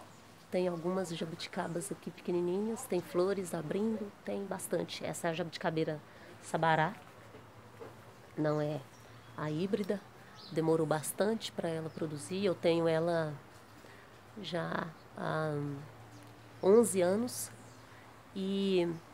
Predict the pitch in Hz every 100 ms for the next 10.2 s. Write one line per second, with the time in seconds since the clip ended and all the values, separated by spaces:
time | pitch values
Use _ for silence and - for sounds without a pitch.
0 | - 247 - 220 208 214 220 233 240 -
1 | 254 254 247 196 - - - 254 214 208
2 | - - 190 180 165 208 254 208 - -
3 | - - - - - - 180 175 170 170
4 | 214 247 - - - - - - - -
5 | - - - - - - - - - -
6 | 175 165 - 190 202 220 202 - - -
7 | - - - - - - - - - -
8 | - - - - - - - 160 165 185
9 | 196 - 175 165 175 - 202 170 151 -
10 | - 196